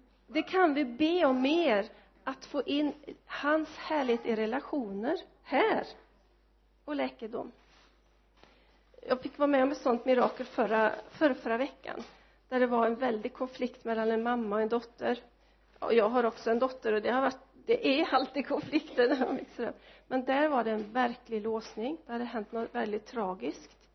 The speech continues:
Och då ber jag och mamman. Vi sa, "Nu i Jesu namn, nu ber vi att den här dottern ska komma till dig och be om förlåtelse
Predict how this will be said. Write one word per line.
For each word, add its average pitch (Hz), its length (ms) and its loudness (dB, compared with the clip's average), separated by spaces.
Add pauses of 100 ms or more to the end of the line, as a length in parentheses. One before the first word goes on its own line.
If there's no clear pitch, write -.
(680)
Och 247 140 -8
då 339 300 -2
ber 302 500 -2
jag - 220 -8 (720)
och - 340 -4
mamman. 262 520 2 (320)
Vi 247 80 -18
sa, - 240 -4
"Nu 302 420 4
i 285 180 2 (160)
Jesu 262 460 4
namn, 247 380 2 (420)
nu 339 220 4
ber 339 520 2
vi 240 500 2 (200)
att - 640 -16
den 254 160 -2
här 269 220 0
dottern 254 460 0
ska 247 160 -8
komma 247 360 -2
till 240 240 -8
dig 214 200 -2
och 240 140 -6
be 247 180 -2
om 220 80 0
förlåtelse 254 880 -2